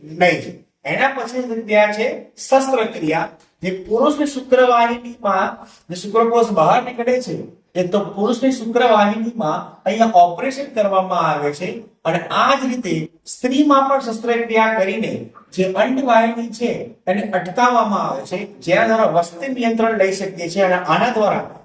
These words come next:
કેટલાક ચોક્કસ પ્રકારના જે રોગ હોય છે, તે રોગથી પણ આપણે અહીંયા બચી શકીએ છીએ. આમ આ રીતે વસ્તી નિયંત્રણનો ક્વેશ્ચન આપણે અહીંયા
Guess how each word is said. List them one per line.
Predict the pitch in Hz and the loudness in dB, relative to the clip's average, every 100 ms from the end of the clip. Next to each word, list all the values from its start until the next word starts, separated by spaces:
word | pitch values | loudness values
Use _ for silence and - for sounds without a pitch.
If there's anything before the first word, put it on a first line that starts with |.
| - | -18
કેટલાક | 175 240 240 | -4 0 0
ચોક્કસ | 220 190 - 240 240 | -2 -4 -2 -4 -2
પ્રકારના | 226 214 214 214 | -4 -2 -4 -2
જે | 208 | 0
રોગ | 202 - 214 233 | 0 2 2 2
હોય | 196 196 202 | 0 -4 -6
છે, | 170 127 - _ - | -10 -14 -16 _ -4
તે | 208 | 0
રોગથી | 180 233 214 240 | 2 0 0 -4
પણ | 247 | 0
આપણે | 220 170 185 | 0 0 0
અહીંયા | 185 208 - - | -2 -2 -6 -2
બચી | 185 196 | 0 2
શકીએ | 254 190 147 151 | -2 -6 -6 -6
છીએ. | 151 185 202 - - - | -6 -8 -8 -10 -20 0
આમ | 185 190 | 2 2
આ | - - 220 | -2 -2 -2
રીતે | 247 233 160 - - - - _ _ _ _ _ _ | 0 -2 -4 -6 -10 -20 -20 _ _ _ _ _ _
વસ્તી | 190 202 208 285 | 0 0 0 -4
નિયંત્રણનો | 220 208 202 196 202 | -2 -2 0 0 0
ક્વેશ્ચન | 190 165 202 | 0 -2 0
આપણે | 160 160 156 | 0 0 -2
અહીંયા | 143 160 - | -2 -4 -6